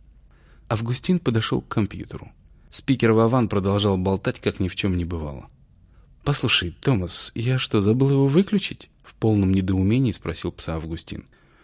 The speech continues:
В его мозгу отчётливо запечатлён тот момент до начала дежурства, когда он сказал Вовану: "Хватит", а потом, немного погодя, выключил и сам компьютер. Вроде бы так.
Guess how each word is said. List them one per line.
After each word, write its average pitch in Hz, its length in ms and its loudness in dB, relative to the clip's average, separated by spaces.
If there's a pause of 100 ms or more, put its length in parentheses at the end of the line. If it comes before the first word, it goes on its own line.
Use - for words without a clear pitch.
(160)
В - 60 -4
его 104 300 6
мозгу 110 520 4
отчётливо 131 560 0
запечатлён 120 720 -2
тот 85 160 -4
момент 90 360 0
до 95 100 0
начала 87 380 -2
дежурства, 87 520 -6
когда 90 320 -4
он 98 100 0
сказал 92 380 -2
Вовану: 85 460 -2
"Хватит", 104 540 -2 (720)
а 120 80 -2
потом, 165 280 6
немного 143 360 6
погодя, 120 420 2
выключил 113 480 -2
и 104 40 -2
сам 101 180 -2
компьютер. 87 560 -6 (380)
Вроде 85 520 -2
бы 123 120 -2
так. - 380 -10